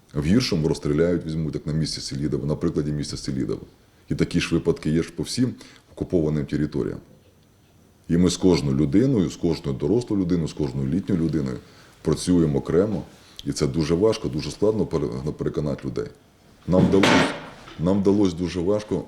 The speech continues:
вивести, вивести дітей з лінії фронту. Зараз в місті Константиновці чотири дитини знаходяться. І працюємо з батьками.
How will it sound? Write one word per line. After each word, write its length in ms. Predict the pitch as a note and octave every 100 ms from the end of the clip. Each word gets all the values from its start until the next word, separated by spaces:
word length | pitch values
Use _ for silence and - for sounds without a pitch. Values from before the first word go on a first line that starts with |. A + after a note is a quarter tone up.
| D#2
вивести, 720 | E2 F2+ F#2 E2+ - E2 D2+ B1+
вивести 520 | D2+ D2+ F2+ E2+ -
дітей 340 | C#2+ D#2 G2+ G2
з 80 | D#2+
лінії 260 | D#2 D2
фронту. 360 | C#2 - A#1 - - _ _ _ _ _ _ _ _ - - - - - - - - _ _ - _ _ _ - _ _ - - _ - - - - -
Зараз 360 | D#2+ G2+ G2+ -
в 40 |
місті 180 | G2 -
Константиновці 640 | F#2 E2+ F#2+ G2 F#2 -
чотири 320 | C#2+ - D#2+ C#2+
дитини 360 | C#2+ D2 C2
знаходяться. 500 | C2 B1 A1+ - - - - - -
І 80 | C#2
працюємо 760 | - C#2+ - F#2 G#2 E2 C#2+ C#2+
з 40 |
батьками. 440 | B1+ C#2+ - A1+